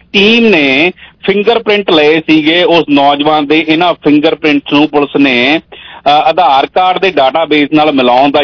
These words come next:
ਯਤਨ ਵੀ ਕੀਤਾ, ਪਰ ਇਹ ਪੂਰੀ ਤਰ੍ਹਾਂ ਅਸਫਲ ਹੋ ਗਿਆ। ਸੋ ਪੁਲਿਸ ਕਮਿਸ਼ਨਰ ਡਾਕਟਰ ਸੁਖਚੈਨ ਗਿੱਲ ਨੇ ਇਹ ਜਾਣਕਾਰੀ ਦਿੱਤੀ ਕਿ ਫਿੰਗਰਪ੍ਰਿੰਟਸ ਦਾ ਰਿਕਾਰਡ ਆਧਾਰ ਕਾਰਡ ਦੇ ਡਾਟਾਬੇਸ ਅਤੇ ਪੁਲਿਸ ਦੇ ਡਾਟਾਬੇਸ ਨਾਲ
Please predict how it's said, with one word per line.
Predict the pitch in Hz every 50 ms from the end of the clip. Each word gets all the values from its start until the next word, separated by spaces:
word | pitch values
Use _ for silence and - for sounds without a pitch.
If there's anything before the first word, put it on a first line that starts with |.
| 131 120
ਯਤਨ | 131 135 - 180 175 180
ਵੀ | 180 180 175
ਕੀਤਾ, | - 143 123 - - 151 143 - -
ਪਰ | 170 160 160 175 - -
ਇਹ | 175 180 175 -
ਪੂਰੀ | 151 147 151 165 165 -
ਤਰ੍ਹਾਂ | 165 151 160 165 170 - - 147
ਅਸਫਲ | 143 - - 214 202 208 208 202
ਹੋ | 175 139
ਗਿਆ। | 113 117 113 107 98 - _ _ - - _ _
ਸੋ | - - 185 196
ਪੁਲਿਸ | 190 - 196 202 202 - - - _
ਕਮਿਸ਼ਨਰ | - 175 170 190 - - 214 185 202 196 180 160 160 156 160 170 180 160
ਡਾਕਟਰ | 165 160 160 _ - - 180 160
ਸੁਖਚੈਨ | - - 156 139 - - - - 170 180 202 208 208
ਗਿੱਲ | 185 190 196 185 175
ਨੇ | 175 175 175 180 156
ਇਹ | 170 175 165
ਜਾਣਕਾਰੀ | 135 135 127 127 135 143 - 165 156 156
ਦਿੱਤੀ | 139 143 - _ - 156 160 156 -
ਕਿ | 196 196
ਫਿੰਗਰਪ੍ਰਿੰਟਸ | 190 - 156 143 147 143 139 160 156 156 - _ - 151 151 151 147 - - 151
ਦਾ | 151 147 143 143 151 156 _ - - - - - -
ਰਿਕਾਰਡ | 123 139 143 - - 143 139 147 151 160 170 175 165 - 151
ਆਧਾਰ | 160 151 170 160 143 135 170 160
ਕਾਰਡ | - - 165 165 165 165 156
ਦੇ | 139 139 147 160
ਡਾਟਾਬੇਸ | 156 139 127 123 123 - 147 147 143 131 127 127 135 139 - 143
ਅਤੇ | 135 - 156
ਪੁਲਿਸ | 151 - - 196 135 - -
ਦੇ | 147 147
ਡਾਟਾਬੇਸ | 135 127 123 117 110 131 127 120 120 120 120 113 -
ਨਾਲ | 123 127 123 131 139 160